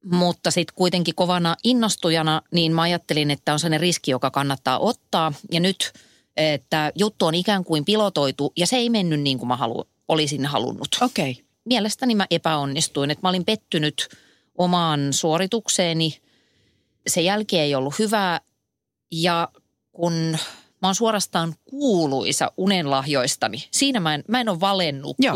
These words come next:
Speaker 2: Joo,
Speaker 1: <laughs> vaan
Speaker 2: joo.
Speaker 1: mä oon true-nukkuja.
Speaker 2: Me ollaan puhuttu tästä, kyllä.
Speaker 1: Joo. Niin heräsin viime yönä siis semmoiseen valtavaan häpeäkouristukseen. Siis semmoiseen, että nimenomaan siihen tunteeseen, että nyt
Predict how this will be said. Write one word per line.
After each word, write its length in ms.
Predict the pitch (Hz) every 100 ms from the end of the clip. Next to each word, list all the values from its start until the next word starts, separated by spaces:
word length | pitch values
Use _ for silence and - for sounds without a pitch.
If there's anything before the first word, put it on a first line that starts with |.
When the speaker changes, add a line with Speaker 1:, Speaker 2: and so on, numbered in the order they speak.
| -
Speaker 2:
Joo, 100 | 202
Speaker 1:
<laughs> 60 | 262
vaan 140 | 339
Speaker 2:
joo. 140 | 269 202
Speaker 1:
mä 60 |
oon 80 | 208
true-nukkuja. 680 | - 220 214 165 156 170 160
Speaker 2:
Me 60 | 202
ollaan 160 | 180 151
puhuttu 220 | 156 - 131
tästä, 300 | 135 - -
kyllä. 200 | 180 214
Speaker 1:
Joo. 240 | 139 131 _ - - - - - - -
Niin 380 | 202 214 208 - - -
heräsin 600 | 254 381 349 208 233 202
viime 340 | 226 208 165 156
yönä 320 | 175 160 143
siis 340 | 131 143 -
semmoiseen 680 | 196 175 160 170 151 156 175
valtavaan 840 | 277 269 190 139 135 127 127 123 -
häpeäkouristukseen. 1900 | - 226 - 202 123 120 - 156 143 127 123 - - 110 - - 120 117 156 - - - -
Siis 260 | 202 180
semmoiseen, 480 | 233 214 202 180 165
että 160 | 165 - _ -
nimenomaan 600 | 330 349 220 190 185 156
siihen 340 | 160 147 151
tunteeseen, 720 | 139 160 156 143 135 147 135
että 140 | 139 -
nyt 380 | 233 311 - -